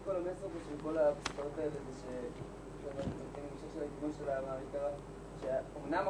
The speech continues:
הכל קבוע, זאת אומרת, הכיוון של העולם, מה שהמשמעות של העולם היא קבועה, אבל הדבר היחידי שלא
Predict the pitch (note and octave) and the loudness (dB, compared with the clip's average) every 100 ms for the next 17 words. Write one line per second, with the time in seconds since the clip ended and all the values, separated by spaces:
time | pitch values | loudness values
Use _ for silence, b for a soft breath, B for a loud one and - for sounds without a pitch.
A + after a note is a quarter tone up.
0 | F#3+ G#3 F#3+ F#3 E3+ G3 F3+ D#3+ D#3 D3+ | 4 4 6 4 8 6 8 2 2 -4
1 | - E3+ F#3 F3+ E3+ F3+ E3 D#3+ - F3+ | -2 -2 4 6 8 8 6 2 4 4
2 | E3 E3+ F3+ F#3 E3+ E3 F#3 D#3+ C3+ D#3 | 4 0 0 4 6 8 6 4 2 10
3 | G#3 G3 D#3 D3 E3+ F#3 E3+ - G#3 F#3+ | 12 12 8 6 8 6 6 -2 2 4